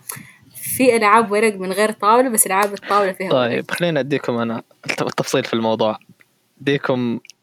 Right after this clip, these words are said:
Speaker 2: الفارق بين الاثنين، وأديكم إيش أصلًا أساسًا، إيش هو البورد جيم. طيب، بورد جيم من الكلمة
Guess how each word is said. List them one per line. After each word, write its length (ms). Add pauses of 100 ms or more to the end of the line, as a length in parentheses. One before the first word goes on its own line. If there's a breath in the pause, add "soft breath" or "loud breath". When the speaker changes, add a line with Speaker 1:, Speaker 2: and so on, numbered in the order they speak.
Speaker 2:
الفارق 520
بين 140
الاثنين، 540 (120)
وأديكم 460
إيش 140
أصلًا 360
أساسًا، 420
إيش 180
هو 80
البورد 300
جيم. 180 (540 loud breath)
طيب، 360 (560 loud breath)
بورد 320
جيم 360 (1160)
من 140
الكلمة 400